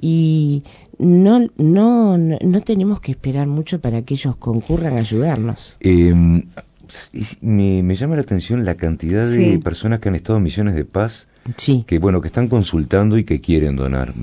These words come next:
Speaker 1: Ujú,
Speaker 2: ¿Está bien?
Speaker 1: muchísimas.
Speaker 2: ¿Podemos repetir, por favor, este, cuándo estarían en condiciones de, de, de donar?
Speaker 1: Eh, eh,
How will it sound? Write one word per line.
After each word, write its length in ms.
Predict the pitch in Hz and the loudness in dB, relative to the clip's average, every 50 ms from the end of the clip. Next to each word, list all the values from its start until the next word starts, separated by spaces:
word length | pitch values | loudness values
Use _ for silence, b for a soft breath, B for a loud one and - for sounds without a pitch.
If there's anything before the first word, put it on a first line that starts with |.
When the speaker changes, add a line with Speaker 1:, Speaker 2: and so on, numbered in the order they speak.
| 58 - | -4 -2
Speaker 1:
Ujú, 300 | 147 143 139 120 139 139 | 0 0 0 2 0 0
Speaker 2:
¿Está 160 | 147 160 78 | 0 0 0
bien? 160 | 73 78 87 - | 0 0 2 0
Speaker 1:
muchísimas. 380 | 135 135 - - 143 131 - - | 0 -2 -4 -8 -10 -8 -4 0
Speaker 2:
¿Podemos 340 | 87 90 95 101 110 107 | 2 4 4 4 4 2
repetir, 400 | 95 101 80 - 76 - - 98 | 2 0 0 -2 -2 -2 -2 -4
por 140 | 87 - - | -4 -4 -8
favor, 320 | - - - 80 80 80 76 | -10 -6 -6 -4 -4 -4 -6
este, 340 | 71 - - 85 80 76 | -8 -6 -4 -4 -4 -4
cuándo 300 | - - - 85 90 92 | -6 -4 -2 -2 0 0
estarían 360 | 90 85 - 80 78 87 85 80 | -2 -2 -2 -2 0 0 0 0
en 120 | 80 78 | -2 -4
condiciones 580 | 71 69 69 67 65 - - 90 95 92 78 71 | -2 -4 -4 -4 -6 -6 -4 -2 -2 -2 -2 -4
de, 180 | 71 69 65 | -4 -4 -4
de, 180 | 65 65 65 - | -4 -6 -6 -8
de 160 | - - 82 | -8 -8 -8
donar? 360 | 64 62 64 65 78 87 92 92 B B B B B B B B B B B - | -6 -6 -4 -4 -4 -6 -6 -10 B B B B B B B B B B B 0
Speaker 1:
Eh, 680 | 127 135 135 127 123 120 117 117 117 117 113 - _ - | 2 4 4 4 4 4 4 4 4 2 2 0 _ -2
eh, 160 | 110 - | -4 -4